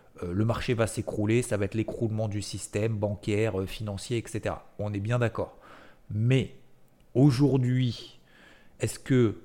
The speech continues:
objectivement, le marché a les moyens d'aller plus haut parce qu'il est rassuré, parce que tout va bien se passer, parce que tout est beau dans le meilleur des mondes ? Après,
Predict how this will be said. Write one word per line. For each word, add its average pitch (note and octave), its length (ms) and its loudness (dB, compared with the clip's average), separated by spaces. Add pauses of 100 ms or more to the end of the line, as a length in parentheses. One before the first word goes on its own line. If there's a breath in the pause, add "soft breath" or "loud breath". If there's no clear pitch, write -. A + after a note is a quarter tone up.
(120)
objectivement, A#2 800 -2
le G#2 160 -2
marché A2 500 -4
a G2 80 -4
les G#2 140 -2
moyens A#2 340 -2
d'aller G2+ 240 -2
plus A#2 260 -4
haut G#2+ 280 2
parce A2 180 -6
qu'il G#2+ 160 -4
est G2+ 60 0
rassuré, G#2 560 -2 (280 loud breath)
parce G#2 160 -6
que A#2+ 120 -4
tout - 300 -4
va B2+ 120 2
bien A#2+ 200 -2
se - 80 -12
passer, A#2 360 -2
parce - 220 -8
que G2+ 100 -6
tout - 260 -6
est A#2+ 60 2
beau A#2 160 2
dans G#2 140 0
le G2+ 40 -4
meilleur G#2 280 -2
des G#2+ 120 -2
mondes ? A2 260 -2 (540 loud breath)
Après, E3+ 500 0